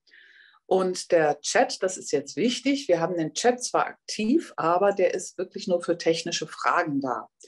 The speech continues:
Und inhaltliche Fragen bitte über das Frage- und Antwort-Tool eingeben. Das ist bei mir hier oben in der Leiste, bei manchen ist das auch unten, je nachdem, welche, welches Endgerät man benutzt. Und in diesem Frage- und Antwort-Tool kann man eben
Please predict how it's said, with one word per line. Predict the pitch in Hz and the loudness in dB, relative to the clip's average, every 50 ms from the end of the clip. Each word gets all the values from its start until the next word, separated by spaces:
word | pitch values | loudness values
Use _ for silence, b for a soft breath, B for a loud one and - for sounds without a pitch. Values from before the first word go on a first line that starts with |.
| B B B B B B B B B B | B B B B B B B B B B
Und | - 156 170 170 165 160 - _ - | 2 4 4 4 2 0 -4 _ 2
inhaltliche | 185 247 285 302 262 240 190 170 - - 139 - - 135 | 4 6 6 8 6 6 4 4 2 -2 -12 -8 -8 -8
Fragen | - - - 131 135 147 165 214 226 233 240 247 - _ | -6 -2 0 0 2 2 2 2 0 0 -2 -4 -6 _
bitte | - 202 220 220 - 254 | 2 2 2 2 0 -4
über | - - 180 185 | -4 -2 0 2
das | 170 170 170 - | 2 2 0 -2
Frage- | - - 165 170 170 160 | 0 2 2 2 4 2
und | 143 127 - - - | 0 0 -2 -6 -8
Antwort-Tool | - 147 190 190 - 240 240 240 - - 240 226 | -8 -8 -4 0 2 2 2 0 0 0 2 2
eingeben. | - - 208 226 233 226 247 254 247 233 | 2 2 0 -2 0 0 2 2 2 2
Das | 214 175 - | -2 -4 -6
ist | - - - | -8 -12 -8
bei | - 170 165 | -6 -6 -6
mir | 170 170 180 185 | -6 -8 -10 -10
hier | 160 160 - - | -12 -12 -4 0
oben | - 254 269 269 247 | 2 4 4 4 4
in | - 226 | 4 4
der | 233 226 226 | 4 6 6
Leiste, | 220 214 233 240 240 - - 226 | 6 6 6 6 4 2 -2 0
bei | 220 185 170 | 0 0 0
manchen | 165 165 180 185 - - - | -2 -4 -6 -8 -12 -18 -18
ist | - - - | -12 -8 -6
das | 127 - - | -6 -4 -4
auch | - - - | -6 -2 2
unten, | - 269 311 302 - - 226 214 | 4 4 4 4 0 -2 -2 0
je | 196 170 | 0 0
nachdem, | 175 170 175 175 - - 190 196 190 185 170 | 2 2 0 0 2 4 4 4 4 4 4
welche, | 165 160 165 160 165 156 156 - B B B B B B B B B B | 4 4 4 4 2 2 2 0 B B B B B B B B B B
welches | - 156 156 156 156 147 | 2 2 2 2 -2 -6
Endgerät | - - 220 262 269 262 247 247 202 202 220 214 208 | 0 2 4 4 4 4 4 4 4 4 2 2 0
man | 196 190 190 | -2 0 0
benutzt. | 190 185 185 185 190 190 - - - - - - | -2 -2 -2 -2 -2 -2 -4 -8 -8 -10 -10 -6
Und | - 175 170 165 165 160 - - | -2 -2 0 0 -2 -4 -6 -6
in | - 156 170 165 | -4 -2 0 2
diesem | 165 156 - 156 | 2 0 0 -2
Frage- | 147 - - 156 170 170 156 | -4 0 2 4 4 6 4
und | 143 139 | 4 4
Antwort-Tool | - - 247 247 247 226 226 - - 226 220 | 2 2 2 4 2 2 2 2 2 0 2
kann | - 196 190 | 0 -2 -2
man | 185 175 - | -2 -2 -2
eben | - 143 139 135 - - | -2 -4 -4 -6 -10 -12